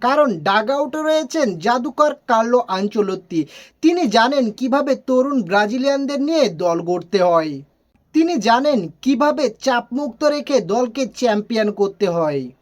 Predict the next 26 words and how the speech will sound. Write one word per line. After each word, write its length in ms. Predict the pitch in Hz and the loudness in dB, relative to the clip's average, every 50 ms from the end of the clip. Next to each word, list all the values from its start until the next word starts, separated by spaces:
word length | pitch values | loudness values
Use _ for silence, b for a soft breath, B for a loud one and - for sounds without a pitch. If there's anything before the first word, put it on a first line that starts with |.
| _ _ _ _ _ _ | _ _ _ _ _ _
তিনি 240 | 262 285 302 311 302 | -2 -2 0 0 0
এটা 200 | 302 - 302 285 | 0 0 0 0
মানেন 440 | 269 262 254 254 254 220 190 170 147 - | 2 2 2 2 2 0 0 -4 -8 -8
খেলা 300 | - 202 202 202 214 214 | -4 0 2 2 2 2
একজনের 600 | 202 190 196 202 185 180 202 240 240 233 240 226 | 0 -2 -4 -4 -6 -4 -2 -2 0 0 0 0
নয়, 380 | 214 208 196 185 165 151 143 139 | 0 0 0 0 -2 -4 -6 -8
দল 300 | 135 135 185 214 226 233 | -8 -4 -2 0 0 0
হিসেবেই 460 | 220 208 180 175 220 214 208 214 214 | 0 -2 -4 -4 -4 0 0 0 0
খেলতে 440 | - - - 202 175 170 165 - 175 | 0 -4 -6 -4 -4 -4 -4 -4 -4
হয়। 340 | 151 147 147 143 135 127 123 135 _ _ _ _ _ _ _ _ _ | -4 -2 -4 -4 -6 -6 -10 -14 _ _ _ _ _ _ _ _ _
আনচেলত্তির 720 | 190 208 247 262 247 330 320 320 339 330 - - 349 320 | -2 -2 0 0 0 0 2 2 2 0 -2 -4 -4 -4
অধীনে 520 | 240 220 247 247 220 285 311 330 330 262 | 0 2 2 2 4 2 2 4 2 2
নেইমারের 540 | 208 196 208 240 277 285 302 311 320 320 254 | 4 4 2 2 2 2 0 0 0 -2 -4
জন্য 340 | 226 302 311 320 320 311 226 | -4 -4 -2 2 0 0 0
খেলা 340 | - - 226 208 220 226 226 | -2 -4 -2 0 2 2 4
মানেই, 440 | 220 226 220 220 220 226 247 254 247 - _ _ _ _ _ - | 4 2 2 2 0 -2 -4 -4 -6 -10 _ _ _ _ _ 0
মাঝমাঠে 580 | 170 214 240 247 247 285 302 311 302 339 320 | 2 2 4 4 2 2 0 0 2 0 -2
আমরা 320 | 262 196 226 247 269 285 247 | -2 0 0 0 0 0 0
দেখতে 340 | 202 233 247 - - 311 | 0 0 -2 -2 -4 -2
পাবো 220 | 254 294 294 294 311 | 0 0 0 0 -2
ক্যাসামিরোকে, 880 | - - 220 196 202 - 247 240 226 226 226 220 208 208 - 180 156 139 B B B B B - | -2 0 0 0 0 0 -2 0 0 0 2 0 0 0 0 -4 -4 -6 B B B B B -8
যিনি 340 | 147 185 302 320 339 320 233 | 0 2 2 2 2 0 -4
কার্লো 400 | - - 233 220 233 247 269 269 | -2 0 2 2 4 4 2 2
আনচেলত্তির 720 | 240 226 226 240 226 285 277 285 285 294 - - 320 269 | 2 2 0 -2 -4 -4 -6 -4 -6 -6 -6 -6 -6 -6
অধীনে 440 | 202 190 208 214 208 294 302 302 302 240 | 0 2 2 2 2 2 0 0 -4 -2
ছিলেন 300 | - 320 311 320 254 | -2 0 2 2 2